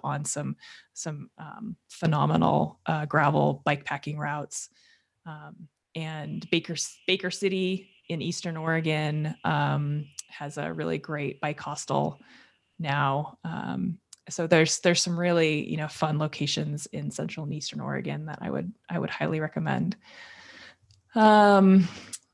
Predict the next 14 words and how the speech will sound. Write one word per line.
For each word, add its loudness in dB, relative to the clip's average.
let's -6
see -6
here. -6
Beyond -6
that, -14
I'm -2
gonna -2
have -14
to -14
think. -12
Um, 8
you -4
know, 0
we've -2